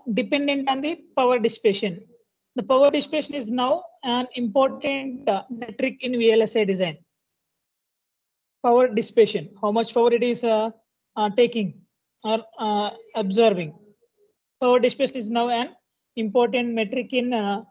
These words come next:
V L S I design. No single major source for power savings across all design levels. Okay, by using a, a single, um, source or by using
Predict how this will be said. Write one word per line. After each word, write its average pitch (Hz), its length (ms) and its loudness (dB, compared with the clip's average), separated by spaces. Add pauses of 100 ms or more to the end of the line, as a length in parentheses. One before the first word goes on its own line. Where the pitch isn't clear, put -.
V 226 160 4
L 220 100 4
S 220 160 0
I 226 80 4
design. 208 380 0 (920)
No 254 260 0
single 277 460 0
major 254 400 2
source 240 360 2
for 240 260 -2 (280)
power 240 300 2
savings 233 720 0 (460)
across 233 520 0
all 233 340 4
design 220 360 2
levels. 165 400 -4 (880)
Okay, 240 160 0
by 233 120 2
using 247 440 0
a, 214 140 -2 (160)
a 214 60 -4
single, 247 580 0 (460)
um, 208 640 -4 (220)
source 233 440 2
or 226 200 2
by 220 120 2
using 233 420 0